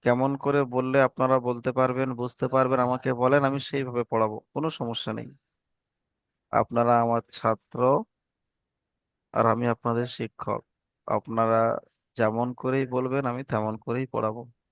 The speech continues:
কোনো সমস্যা নেই এতে। যদি আমার পড়ানো আপনাদের, আহ, বুঝে না আসে, একবার নয়, দুবার নয়, তিনবার নয়,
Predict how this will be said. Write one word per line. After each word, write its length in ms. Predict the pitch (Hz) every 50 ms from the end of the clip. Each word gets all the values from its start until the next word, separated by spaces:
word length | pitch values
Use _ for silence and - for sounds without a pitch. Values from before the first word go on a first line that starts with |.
| _ _ -
কোনো 180 | 135 135 147 147
সমস্যা 460 | - - 123 123 117 - - - 135
নেই 200 | 139 135 123 113
এতে। 200 | 113 - - 113 117 - _ _ _ _ _ _ _ _ _ _ _ _ _ _ _ _ _ _ _ -
যদি 300 | - 113 107 113 113 110
আমার 300 | 110 110 113 117 120 -
পড়ানো 420 | - - 110 110 113 117 123 127
আপনাদের, 520 | 123 113 - - 113 113 113 117 120 123 - - _ _ _ -
আহ, 140 | - 117 117
বুঝে 420 | 117 - 120 117 117 123 131 120
না 220 | 120 117 113 113 110
আসে, 400 | 110 - - 123 117 123 - - _ -
একবার 460 | 120 113 - _ - - 113 113 117
নয়, 380 | 113 113 110 110 107 107 110
দুবার 440 | 110 110 117 113 110 110 110 110 110 110
নয়, 340 | 110 110 110 107 107 110 - _ -
তিনবার 480 | - 117 113 113 113 110 110 107 113
নয়, 260 | 107 110 107 107 104